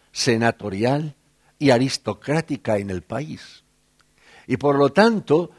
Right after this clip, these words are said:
venir a Jesús era de entrada el solo hecho de ir él ya era un riesgo.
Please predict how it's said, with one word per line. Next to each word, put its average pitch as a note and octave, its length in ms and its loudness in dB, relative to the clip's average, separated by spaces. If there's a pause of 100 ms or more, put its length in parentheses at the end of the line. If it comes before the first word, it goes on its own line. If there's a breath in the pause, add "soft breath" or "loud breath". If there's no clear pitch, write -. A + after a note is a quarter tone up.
(140 soft breath)
venir B2+ 480 2
a A2+ 100 2
Jesús - 800 -4 (500 soft breath)
era D#3 480 4
de B2+ 180 2
entrada C3 580 0
el G2 140 0
solo C#3 340 0
hecho D#3 400 2
de A#2 200 -2
ir C#3+ 300 -2 (240)
él F3 320 2 (260 soft breath)
ya C3 240 4
era C3 180 6
un C3+ 140 0
riesgo. F3 600 -6